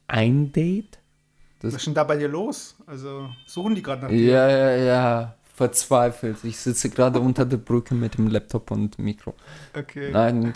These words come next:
Speaker 1: wie, wie gesagt, das ist
Speaker 2: Und dem blutigen Messer.
Speaker 1: <laughs> Ja, genau. Und nein, das ist halt oft befahrbare Straße und hier ist auch Feuerwehr in der Nähe. Auf jeden Fall, ähm, wo war ich? Äh,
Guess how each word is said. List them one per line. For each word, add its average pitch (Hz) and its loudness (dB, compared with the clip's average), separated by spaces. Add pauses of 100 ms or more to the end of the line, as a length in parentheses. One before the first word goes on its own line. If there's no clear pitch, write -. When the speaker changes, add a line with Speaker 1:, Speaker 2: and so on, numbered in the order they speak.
Speaker 1:
wie, 110 -8
wie 123 2
gesagt, 123 2
das 113 -6
ist 113 -2
Speaker 2:
Und 120 4
dem 180 4
blutigen 175 0
Messer. 165 4
Speaker 1:
<laughs> 156 -2
Ja, 147 4 (120)
genau. 131 -4 (500)
Und 131 2 (320)
nein, 117 2
das 110 -6
ist 107 -10
halt 110 -4
oft - -12
befahrbare 110 -4 (140)
Straße - -12
und - -10
hier - -14
ist - -16
auch - -12 (160)
Feuerwehr 107 0
in 107 0
der 110 -2
Nähe. 110 -4 (500)
Auf 120 0
jeden 170 4
Fall, 151 2
ähm, 127 0 (920)
wo 123 2
war 107 4
ich? 104 -4 (360)
Äh, 120 2